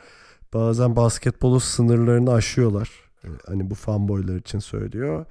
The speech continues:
"O ortamda olmak istemezdim çünkü çok toksik olabilir." diyor. E, ve işte bazı oyuncuların niye LeBron'la oynamak istemeyeceğini söylemiş. İşte mesela Kyle Korver örneğini vermiş. Hani onun gibi bir isim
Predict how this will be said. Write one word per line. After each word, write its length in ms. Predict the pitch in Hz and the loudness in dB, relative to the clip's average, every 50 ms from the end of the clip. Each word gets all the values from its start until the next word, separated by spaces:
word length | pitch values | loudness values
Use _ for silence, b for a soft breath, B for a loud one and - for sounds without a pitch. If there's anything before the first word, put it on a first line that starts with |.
| b b b b b b | b b b b b b
"O 120 | - 113 | -6 -4
ortamda 460 | 117 120 117 - - 131 123 123 123 131 | -2 -4 -4 -2 -2 0 0 2 2 2
olmak 300 | 127 127 123 127 123 - | 2 2 2 0 -2 -4
istemezdim 480 | - - - 131 135 135 131 143 156 - | -8 -2 0 2 2 2 2 0 -2 -2
çünkü 240 | - - 123 127 127 | 0 -2 0 0 0
çok 260 | - 139 123 - - | -2 -2 -4 -4 -2
toksik 420 | - 135 120 - - - - - | 0 0 0 0 -4 -8 -4 -2
olabilir." 500 | 139 123 120 120 117 120 117 120 117 113 | 0 0 0 0 -2 0 0 -2 -2 -2
diyor. 240 | - 104 101 104 131 147 - _ b b b b b b b b b b b b b | -6 -8 -8 -8 -8 -10 -14 _ b b b b b b b b b b b b b
E, 60 | - 110 110 107 107 107 107 107 | -4 -2 0 0 2 0 0 0
ve 140 | 110 120 120 | 2 2 0
işte 440 | 117 - - - - 147 147 147 - - _ | 0 -2 -4 -4 -2 -2 -2 -2 -2 -4 _
bazı 340 | - 120 120 123 123 123 127 | 0 2 4 4 2 2 4
oyuncuların 800 | 127 123 120 120 117 110 117 117 120 120 123 143 147 147 143 - _ _ _ _ _ _ _ _ _ _ _ _ _ _ 113 117 | 4 4 4 4 2 0 -2 -2 -2 0 0 -2 -2 -2 -4 -8 _ _ _ _ _ _ _ _ _ _ _ _ _ _ 0 2
niye 280 | 120 123 127 131 127 | 4 4 4 4 4
LeBron'la 480 | 120 110 107 104 110 110 107 104 101 104 | 2 0 0 0 0 0 2 2 2 2
oynamak 380 | 101 101 101 104 101 101 - | 2 2 0 0 0 -2 -4
istemeyeceğini 920 | - - - _ - - 113 107 113 110 104 101 95 - 95 92 90 87 - | -8 -16 -18 _ -4 -4 0 0 2 2 2 0 -2 -4 -6 -6 -6 -6 -6
söylemiş. 420 | - - 95 92 92 92 95 - - | -8 -8 -8 -8 -6 -8 -8 -10 -10
İşte 140 | - - | -10 -10
mesela 240 | 101 98 - - 101 - - - | -10 -8 -8 -10 -12 -10 -8 -6
Kyle 240 | - 113 110 113 110 | -4 -2 -2 -4 -4
Korver 500 | - - 127 120 117 113 107 104 98 95 | -4 -2 0 0 0 0 0 -2 -2 -2
örneğini 360 | 95 92 92 95 92 92 92 98 | -2 -2 -2 -2 -2 -4 -4 -4
vermiş. 500 | 92 92 92 98 - 151 160 - - - B B B B B B B | -6 -6 -6 -6 -6 -6 -8 -10 -14 -20 B B B B B B B
Hani 160 | B - 110 - | B -4 -4 0
onun 340 | - 120 117 120 123 127 | 2 2 4 4 4 4
gibi 220 | 123 123 117 117 110 | 4 2 2 2 2
bir 100 | 120 120 | 2 2
isim 360 | 113 - - 156 151 147 - | 2 0 0 -2 -2 -2 -4